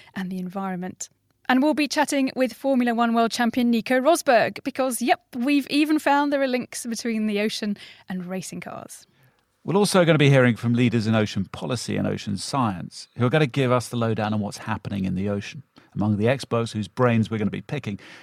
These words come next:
Speaker 2: we're gonna hear from President Biden's new administration about their plans for ocean sustainability.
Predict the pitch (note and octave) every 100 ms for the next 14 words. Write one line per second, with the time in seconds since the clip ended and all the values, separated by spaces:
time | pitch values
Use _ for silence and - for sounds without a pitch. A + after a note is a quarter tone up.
0 | - - F3 G3 D3+ B2 - G#2+ - -
1 | B2+ B2+ A#2 A2+ A2 G#2+ F2+ A2 G#2 G2+
2 | G2+ - A2+ A2+ G#2 G2+ G#2 A#2 C3+ -
3 | A#2 G#2 G2+ - G#2 G2 - F#2 - -
4 | F#2 F#2 A2 G2 - -